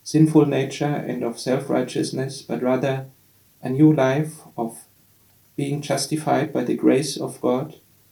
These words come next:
that also might go through the pain, similar like a birth pain, to let the new person in yourself be born, to be reborn.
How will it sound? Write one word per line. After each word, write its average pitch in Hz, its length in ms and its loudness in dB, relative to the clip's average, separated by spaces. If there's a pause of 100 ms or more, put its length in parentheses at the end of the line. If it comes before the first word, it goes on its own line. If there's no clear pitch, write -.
(200)
that 135 160 -2
also 143 380 0
might 131 260 0
go 135 220 2
through 131 300 0
the 120 120 0
pain, 120 540 -2
similar 135 360 -2
like 127 220 -2
a - 60 -2
birth - 400 -2
pain, 113 420 -2 (580)
to 127 100 -2
let 135 260 0
the 131 80 0
new 147 540 4 (240)
person 147 520 0
in 139 120 -6
yourself 127 520 -4
be 127 120 -4
born, 117 480 -2 (1120)
to - 80 -4
be 123 160 -4
reborn. 117 640 -2